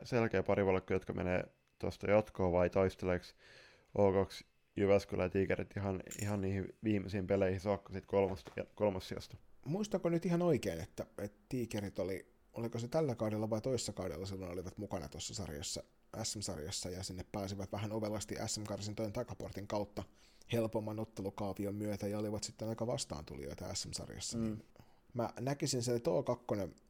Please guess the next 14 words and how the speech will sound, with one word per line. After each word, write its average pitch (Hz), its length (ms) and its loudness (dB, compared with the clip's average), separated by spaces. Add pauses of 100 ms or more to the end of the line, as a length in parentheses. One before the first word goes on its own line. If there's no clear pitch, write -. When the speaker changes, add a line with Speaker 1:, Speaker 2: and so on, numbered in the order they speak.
Speaker 2:
O 120 100 -4
kakkonen 101 440 -4
on 101 80 -6
kyllä 104 180 -2
varmasti, 98 460 -4 (180)
varmasti 101 420 -6
niinku, - 360 -12 (580)
on 101 140 -6
semmonen 98 320 -2
joukkue, 98 360 0
joka 104 200 0 (160)
pystyy 101 420 -2
yllättämään. 90 560 -6
Tiikereillä 98 520 0